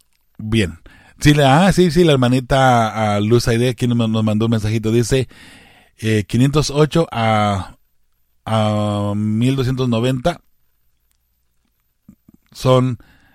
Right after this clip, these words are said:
o me-, mejor dicho, llegamos a mil ochocientos, mil ochocientos cuarenta y tres, predicación del segundo ángel. Eh, entonces, quinientos ocho más mil, ah,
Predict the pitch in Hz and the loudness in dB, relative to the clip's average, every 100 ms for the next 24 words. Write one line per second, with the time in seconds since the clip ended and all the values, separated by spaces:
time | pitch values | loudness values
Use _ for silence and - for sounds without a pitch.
0 | _ 110 104 90 101 107 101 123 113 101 | _ -4 -2 -4 -2 -2 0 0 0 0
1 | 107 107 123 113 110 107 113 104 117 113 | 0 0 0 0 0 -2 -2 -2 -2 -2
2 | 110 107 101 95 95 139 147 - - - | -2 -2 -4 -4 -6 -4 -4 -6 -12 -18
3 | _ - - _ - 113 104 92 131 131 | _ -20 -20 _ -4 -4 -2 -2 -2 0
4 | 117 101 107 113 113 107 127 135 107 85 | -2 -4 -4 -2 -2 0 2 0 -2 -12
5 | - _ - - - - _ _ 101 104 | -16 _ -20 -20 -20 -20 _ _ -6 -4
6 | 104 101 101 101 98 95 95 95 90 - | -2 -2 -2 -2 -2 -4 -4 -8 -10 -16
7 | - _ _ _ - 104 101 117 123 113 | -20 _ _ _ -14 -10 -6 -4 -4 -2
8 | 123 113 - 87 90 _ _ - 120 120 | -2 -4 -10 -18 -20 _ _ -10 -6 -4
9 | 117 131 127 139 127 _ _ _ 110 113 | -2 -2 -2 -4 -4 _ _ _ -6 -4
10 | 98 107 120 120 117 113 113 107 98 - | -4 0 2 2 0 0 0 -2 -6 -18
11 | _ _ - - - 95 85 - 101 92 | _ _ -20 -20 -20 -20 -20 -14 -12 -10